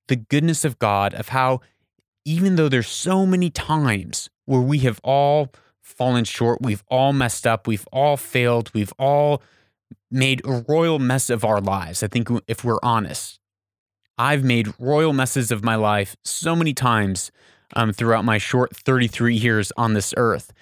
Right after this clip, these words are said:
But we can always look back and say, "Man, even so, God has been kind and good and generous to us in our finances, in our circumstances, in our, in our relationships." He sends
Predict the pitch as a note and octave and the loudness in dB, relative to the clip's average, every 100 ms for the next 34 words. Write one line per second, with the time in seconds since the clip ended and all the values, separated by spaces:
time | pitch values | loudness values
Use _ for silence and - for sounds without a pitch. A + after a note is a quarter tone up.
0 | - _ _ C3 C#3+ D3 - D3 D3+ B2+ | -20 _ _ 0 0 0 0 0 0 0
1 | C3+ - B2+ C3+ B2 A2 B2 A2+ B2+ C3+ | -2 0 0 0 -2 -2 0 0 0 0
2 | G#2 F2+ _ _ _ _ _ - D#3 E3+ | 0 -4 _ _ _ _ _ -6 -2 0
3 | E3+ D#3 - D3+ A#2+ F#2+ F2+ _ _ _ | 0 0 0 2 2 0 -4 _ _ _
4 | _ _ _ _ _ C3 C#3 D3 C3+ A2 | _ _ _ _ _ 0 2 2 0 0
5 | A2+ G#2 G2+ - C3 C#3 C#3+ D3 D3 - | -2 -2 -4 -4 0 2 4 2 0 -4
6 | A2 G#2 C3 C3+ C3+ C3 - _ _ A#2 | -6 -2 0 2 2 -2 -10 _ _ -6
7 | A2 - B2 C#3 C#3+ - - - A2+ G#2 | -6 -2 0 0 0 -2 -6 -2 -2 -2
8 | - - _ _ _ B2 G#2 F2+ - C#3 | -6 -12 _ _ _ -2 -2 -4 -4 0
9 | D#3 D#3 A#2+ G2 G2 F#2 A#2+ G#2+ F#2+ - | 2 2 0 -2 -4 -4 -4 -4 -4 -4
10 | D3 C#3 C3+ - A2+ G2+ - F#2+ G#2+ A#2 | -4 -2 -2 -2 -4 -4 -6 -6 -4 -2
11 | G#2 G2+ - B2 A2+ G2+ G#2 C3 E3 E3 | -2 -4 -6 -4 -2 -2 -2 -2 -2 -2
12 | C3+ - F#2 - - - - - C#3+ B2+ | -2 -2 -4 -6 -14 -16 -20 -4 -4 -2
13 | D#3 D#3+ D3 | -2 0 -2